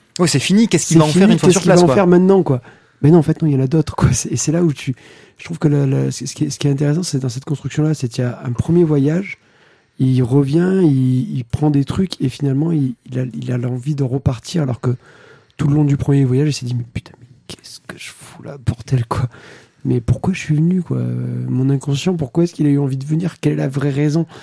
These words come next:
Speaker 2: Mais, euh, et c'est, non, franchement, j'ai, j'ai, j'ai beaucoup aimé la construction. Le, le,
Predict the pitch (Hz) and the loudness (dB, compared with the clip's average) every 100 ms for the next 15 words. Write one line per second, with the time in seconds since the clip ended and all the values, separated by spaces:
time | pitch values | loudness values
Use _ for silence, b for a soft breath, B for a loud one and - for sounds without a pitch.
0 | B B B B - 135 135 135 135 135 | B B B B -6 -2 -2 -2 -2 -4
1 | 143 123 - 127 123 - 143 139 131 151 | -6 -6 -2 0 -2 -2 -6 -4 -6 -4
2 | 170 143 131 120 127 127 - - - 139 | -4 -4 -4 -4 -4 -6 -12 -20 -6 -4
3 | 147 185 175 170 143 143 - 131 - 170 | -2 -2 -2 -2 -4 -6 -10 -12 -8 -6
4 | 143 127 127 131 | -4 -4 -6 -8